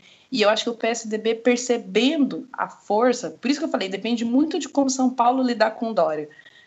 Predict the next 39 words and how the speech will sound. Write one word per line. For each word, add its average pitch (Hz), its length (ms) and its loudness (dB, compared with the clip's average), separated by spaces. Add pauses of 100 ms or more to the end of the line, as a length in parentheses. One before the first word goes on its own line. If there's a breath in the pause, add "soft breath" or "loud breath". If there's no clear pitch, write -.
(420 loud breath)
Se - 360 0
o 240 40 0
Dória 285 380 2
sair 226 340 0
fortalecido 226 1000 -2
desse 175 280 -8
ciclo 208 480 -4
que 175 140 -8
ele 175 80 -8
tá 170 100 -2
passando 170 380 -4 (160)
em 170 160 -6
São 165 240 -6
Paulo, 196 560 -2 (100)
eu 254 220 0
acho 330 640 -4 (240)
extremamente 320 760 -2
improvável 269 840 0 (300 loud breath)
que 285 80 0
o 277 100 -2
P 285 80 0
S 269 260 0
D 254 200 2
B 254 200 0
não 285 280 0
cresça 277 440 -2
o 226 140 2
olho 214 380 2
pra 196 180 -4
figura 185 460 -4
que 175 160 -6
ele 180 100 -6
tenha 180 420 -2
e, 277 140 0
inclusive, 302 500 0
passe 359 400 0
ele 339 200 -2
na 320 120 2
frente 311 720 -4